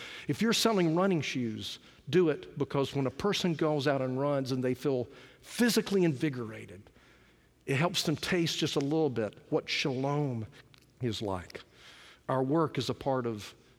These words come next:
letting people taste the shalom of God's kingdom.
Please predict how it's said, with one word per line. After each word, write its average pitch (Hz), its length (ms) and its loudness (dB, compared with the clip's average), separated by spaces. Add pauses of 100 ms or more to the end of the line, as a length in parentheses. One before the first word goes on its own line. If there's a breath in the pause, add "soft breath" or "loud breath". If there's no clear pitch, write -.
(140)
letting 131 280 -2
people 123 300 -6
taste - 420 -4
the 127 80 -4
shalom 127 500 -4
of 107 120 -10
God's 110 280 -6
kingdom. 101 420 -10